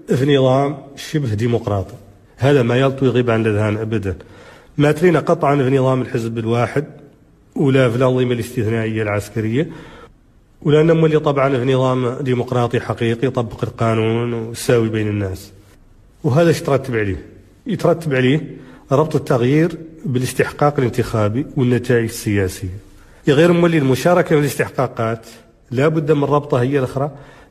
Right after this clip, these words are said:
بتعبئة عامة تقد تحمي أصواتنا وتفرض حد أدنى من الشفافية، ولا بد مولي من ربط المشاركة بخطاب سياسي ورؤية واستراتيجية سياسية،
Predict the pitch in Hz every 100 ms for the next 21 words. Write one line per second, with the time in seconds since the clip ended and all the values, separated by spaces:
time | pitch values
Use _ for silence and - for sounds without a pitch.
0 | - 123 170 135 151 135 123 147 151 156
1 | 190 170 139 165 - 160 139 120 139 123
2 | 120 127 160 - 160 - 160 127 101 -
3 | 151 147 160 135 139 135 131 127 110 113
4 | 95 92 101 - - - 135 165 175 165
5 | 165 160 156 135 160 - - - - 160
6 | 147 139 175 143 - 131 113 - - 139
7 | 131 127 143 135 131 131 190 220 - -
8 | - 131 139 120 113 - 117 117 113 107
9 | 135 170 156 135 127 123 117 143 160 -
10 | - 131 123 - 110 113 110 120 113 104
11 | - 104